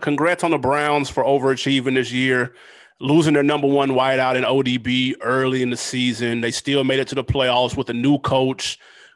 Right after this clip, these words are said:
winning a playoff game without the new coach. Um,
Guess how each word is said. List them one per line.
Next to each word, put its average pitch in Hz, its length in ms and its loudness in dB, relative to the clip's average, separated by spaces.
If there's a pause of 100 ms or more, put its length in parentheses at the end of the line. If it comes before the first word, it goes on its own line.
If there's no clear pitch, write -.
winning 165 300 0
a 156 60 0
playoff 160 440 0
game 156 340 -2
without 147 480 -2
the 147 80 -4
new 151 220 2
coach. 143 640 -2
Um, 123 580 -4